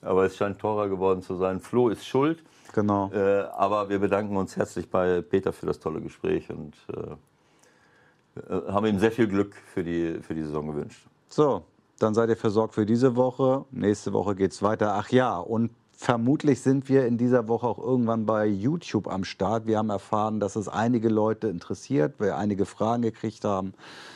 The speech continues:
Speaker 2: warum wir da denn nun nicht dabei sind. Kein Problem, wir machen einen YouTube-Channel auf. Dann kann wer auch immer mag den Podcast auch am Rechner, beim Arbeiten hören, wie auch immer. Wir machen's möglich. Erstmal schöne Woche. Bis zum nächsten Mal.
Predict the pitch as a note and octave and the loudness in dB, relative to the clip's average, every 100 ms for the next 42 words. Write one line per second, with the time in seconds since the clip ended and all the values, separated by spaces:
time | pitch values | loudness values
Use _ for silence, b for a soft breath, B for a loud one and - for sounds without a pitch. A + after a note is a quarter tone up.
0 | B - A2+ A2+ C3+ B2 G2 B2+ E3 D#3+ | B -2 0 2 4 4 4 0 2 0
1 | A2+ G2+ F#2+ G#2+ F2 F2+ F#2 G2 G#2 A#2+ | 2 2 2 0 -2 0 0 0 2 2
2 | A#2 - F#2+ F#2 G2 E2+ G2 A2+ G#2 F#2 | 0 -6 -6 -4 -6 -2 0 2 0 -2
3 | F#2 F2+ F2+ A2 A2+ A2+ F#2+ - G#2 F#2 | -2 -4 -2 -2 -2 -6 -6 -6 -4 -2
4 | F#2 E2 A2+ A#2 - G#2 F#2+ - G2 F2+ | -4 -2 -2 -2 -6 -8 -6 -6 -6 -2
5 | G2 F#2 - G2 F2+ F2+ F#2 G2 - - | -2 -4 -6 -6 -4 -4 -4 -4 -6 -8
6 | F2+ F2 - G2+ G2 - F#2+ F#2 - F#2 | -6 -6 -6 -8 -8 -8 -6 -6 -10 -8
7 | F#2 - F2 E2+ D#3 G3 - G3 E3 F3 | -8 -10 -10 -8 -8 -8 -8 -6 -6 -6
8 | E3 E2+ F#2 F2 E2+ F2+ E2+ E2+ D#2+ D#2+ | -8 -8 -6 -6 -8 -10 -10 -10 -10 -10
9 | F#2+ F2 E2 - F#2+ F#2 D#2+ B B B | -10 -10 -12 -10 -8 -6 -8 B B B
10 | B B B A#2 C3 C#3 C3+ D3 D3+ A2 | B B B 2 4 2 2 2 2 0
11 | E2+ - D3+ C#3+ D3+ C#3+ C#3 _ - D3+ | -2 0 -2 0 0 -2 -4 _ 0 2
12 | E3+ D3+ G2 E2 C#2 - - G#2 - G#2 | 2 2 0 -2 -6 -8 -6 -4 -4 -4
13 | F#2+ - - - - | -4 -4 -6 -8 -8